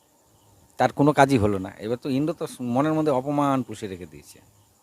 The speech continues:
এবার যখন বৃত্তাসুরের সঙ্গে আর পারছিল না, যুদ্ধ জিততে পারছিল না,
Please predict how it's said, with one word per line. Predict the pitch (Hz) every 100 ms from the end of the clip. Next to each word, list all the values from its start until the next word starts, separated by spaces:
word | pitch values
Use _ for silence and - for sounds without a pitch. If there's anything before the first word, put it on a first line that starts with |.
| _ _ -
এবার | 139
যখন | 139 156 104
বৃত্তাসুরের | 82 90 123 - - 185 - 156
সঙ্গে | - 160 143
আর | 160
পারছিল | - 127 - 135 123
না, | 101 104 143 _ _ _ -
যুদ্ধ | 120 202 120 - - 117
জিততে | 104 135 143
পারছিল | 120 - 95
না, | 98 117